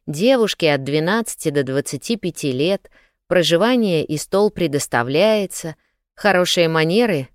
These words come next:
обязательное требование. «Сестра живет в доме на тихом морском берегу», продолжала Агнес, «со всеми современными удобствами.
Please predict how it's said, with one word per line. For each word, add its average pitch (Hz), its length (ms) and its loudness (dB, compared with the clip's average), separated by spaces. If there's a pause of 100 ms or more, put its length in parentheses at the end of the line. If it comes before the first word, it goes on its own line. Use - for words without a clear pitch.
(120)
обязательное 139 800 0
требование. 165 800 -2 (1000)
«Сестра 214 600 2
живет 170 420 2
в 151 120 -10
доме 190 460 0
на 156 200 0
тихом 226 500 -4
морском 196 640 -2
берегу», 185 520 0 (380)
продолжала 143 680 0
Агнес, 139 520 -8 (340)
«со 208 240 2
всеми 214 400 0
современными 196 720 0
удобствами. 185 760 -4